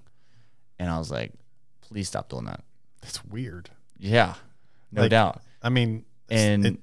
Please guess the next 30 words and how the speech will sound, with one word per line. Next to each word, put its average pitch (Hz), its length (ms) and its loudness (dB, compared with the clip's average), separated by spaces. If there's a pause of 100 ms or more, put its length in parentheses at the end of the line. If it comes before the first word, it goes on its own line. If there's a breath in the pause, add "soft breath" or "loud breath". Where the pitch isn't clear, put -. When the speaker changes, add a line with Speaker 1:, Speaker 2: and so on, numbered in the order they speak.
Speaker 2:
I 110 80 4
think 143 320 -2
letting 113 240 2
a 104 40 -2
dog 101 320 2
eat 95 80 -2
a - 40 -4
popsicle 104 420 -2
out 98 60 -2
of 92 80 -4
your 87 120 -6
mouth 87 380 -6
is 95 100 -6
weird 92 300 -6
too. 104 300 -4 (100)
Speaker 1:
Yeah. 73 240 -10
Speaker 2:
But, 113 280 0 (1000)
but, 113 240 -4
like, 104 200 0
dogs 120 280 4
have 117 140 0
a 90 40 -4
tongue 110 500 -2
that 85 200 -6
could 85 140 -8
just, 98 220 -6
like, 90 340 -4 (840)
I 104 40 -8
don't 101 220 -2
know, 98 420 0